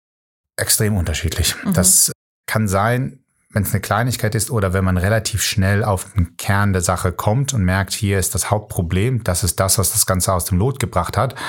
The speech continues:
Speaker 1: dann kann auch mal eine Behandlung reichen. Habe ich einige Fälle, wo man merkt, ja, das ist es und danach geht's n-, spürbar besser. Aber je länger etwas, ähm, je länger Beschwerden bestehen,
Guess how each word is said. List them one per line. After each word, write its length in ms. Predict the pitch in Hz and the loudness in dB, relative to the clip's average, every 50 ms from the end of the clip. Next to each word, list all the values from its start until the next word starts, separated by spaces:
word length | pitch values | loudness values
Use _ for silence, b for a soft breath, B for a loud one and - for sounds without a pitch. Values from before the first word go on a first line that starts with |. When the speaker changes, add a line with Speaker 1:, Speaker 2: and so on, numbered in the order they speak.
| B B B B B B | B B B B B B
Speaker 1:
dann 120 | - 98 | -2 0
kann 140 | - - 113 | 2 2 2
auch 60 | 113 | 2
mal 160 | 104 98 98 - | 2 2 2 2
eine 260 | - 107 117 117 107 | 2 2 2 2 2
Behandlung 320 | 95 90 110 110 104 101 | 2 2 2 2 2 2
reichen. 460 | 95 95 101 98 90 - 80 71 - - - | 2 2 2 2 0 0 -2 -4 -6 -10 -8
Habe 220 | - - 98 92 98 | -4 -2 0 0 0
ich 260 | 90 - - - _ _ _ - - | -2 -4 -6 -12 _ _ _ -20 -10
einige 340 | - - 104 101 98 92 92 | -6 -2 0 0 0 0 -2
Fälle, 360 | 87 - 107 107 113 120 110 | 0 0 0 2 2 2 0
wo 100 | 98 98 | 0 0
man 260 | 95 95 95 92 92 92 | 0 2 2 2 2 2
merkt, 320 | 98 104 113 113 - - | 2 2 0 0 -2 -2
ja, 300 | 95 98 98 90 85 82 - - _ _ | 0 0 2 0 0 -2 -6 -12 _ _
das 160 | - 87 - - | -2 -2 0 0
ist 160 | 120 98 120 | 0 0 0
es 200 | 147 139 120 - | 0 0 -2 -4
und 240 | - - 101 98 - | -2 -2 -2 0 0
danach 420 | 95 92 92 95 95 - - - B B B B B B - | 0 2 2 0 0 -2 -6 -10 B B B B B B -8
geht's 240 | - 110 98 - - | -6 -4 -2 0 0
n-, 160 | 98 85 - - | -2 -2 -2 -2
spürbar 560 | 160 - - - - - 117 117 107 101 98 90 | -2 -2 -2 -2 0 0 2 2 2 2 2 2
besser. 360 | 95 95 90 - - 73 B B B B B B B B B B B B B - | 2 0 0 0 0 -2 B B B B B B B B B B B B B -6
Aber 140 | - 92 | -4 -2
je 140 | 95 87 90 | 0 2 2
länger 500 | 87 87 95 110 127 127 117 107 - - - | 2 2 2 2 2 2 0 0 -2 -4 -4
etwas, 680 | - 131 98 - - 104 95 90 87 - - - - 180 | -4 -4 -4 -2 0 2 2 2 2 2 2 2 0 0
ähm, 360 | 135 101 92 90 85 90 95 92 | 0 2 2 2 2 2 0 0
je 80 | 87 | 0
länger 200 | 92 98 101 104 | 2 2 0 0
Beschwerden 380 | 90 87 - - 95 90 85 85 | 0 -2 0 0 0 2 2 0
bestehen, 380 | 80 - - - 104 110 107 | 0 -2 -2 0 0 0 0